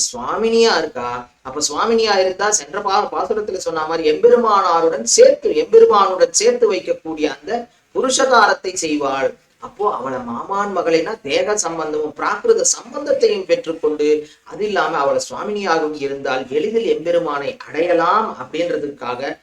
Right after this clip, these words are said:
அவள் கூறியிருக்கலாம் அப்படிங்கிறது இங்கு காட்டப்படுறது. ஆனா பெரியவர்கள் காட்டும்போது இங்க மாமான் மகளே அப்படின்னா யார சொல்றான்னா,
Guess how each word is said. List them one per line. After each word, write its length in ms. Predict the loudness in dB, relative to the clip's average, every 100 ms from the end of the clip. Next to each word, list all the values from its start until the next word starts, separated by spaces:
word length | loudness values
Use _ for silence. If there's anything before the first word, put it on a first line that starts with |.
| _ _
அவள் 260 | -10 -10 -8
கூறியிருக்கலாம் 920 | -8 -6 -6 -8 -8 -8 -8 -8 -12 -20 -16
அப்படிங்கிறது 440 | -8 -4 -2 -2
இங்கு 340 | -4 -4 -6 -4
காட்டப்படுறது. 600 | -6 -6 -8 -10 -12 -18 -20 _ -20 -14 -8
ஆனா 280 | -6 -6 -6
பெரியவர்கள் 500 | 0 2 4 2 2
காட்டும்போது 520 | -2 -6 -2 -2 -2
இங்க 120 | -10 -18
மாமான் 540 | -10 -6 -2 0 0 0
மகளே 440 | -2 0 0 0
அப்படின்னா 360 | -2 -4 -4 -4 -8 -12 -8
யார 60 | -2
சொல்றான்னா, 580 | 0 -2 -4 -8 -10